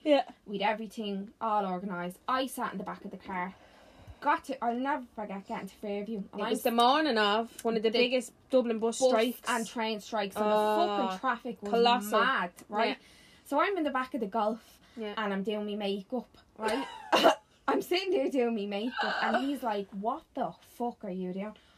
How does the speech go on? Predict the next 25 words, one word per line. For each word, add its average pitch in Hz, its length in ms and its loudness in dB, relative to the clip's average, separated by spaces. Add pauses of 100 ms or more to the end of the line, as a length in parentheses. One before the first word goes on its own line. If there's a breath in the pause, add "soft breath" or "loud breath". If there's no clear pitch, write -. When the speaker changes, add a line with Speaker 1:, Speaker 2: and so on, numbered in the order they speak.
(180 soft breath)
Speaker 2:
I 180 100 -8
said, 175 280 -10
"Do 185 80 -12
you 285 200 -4
think 453 640 -2
that 311 140 2
I'm 320 200 2
going 294 240 2
in 294 140 -2
here 277 260 0
like 240 200 -2
a - 40 -12
fucking 233 400 -6
Speaker 1:
Yeah. 214 200 -2
Speaker 2:
knacker?" 202 260 -4 (300 loud breath)
I 285 120 2
was 285 140 -6
like, 277 200 0 (220 soft breath)
"I'm 285 180 2
in 359 160 0
labour, 254 300 2
I'm 220 180 -4
not 277 180 -4
crippled." 254 520 -4
Speaker 1:
Yeah. 226 220 0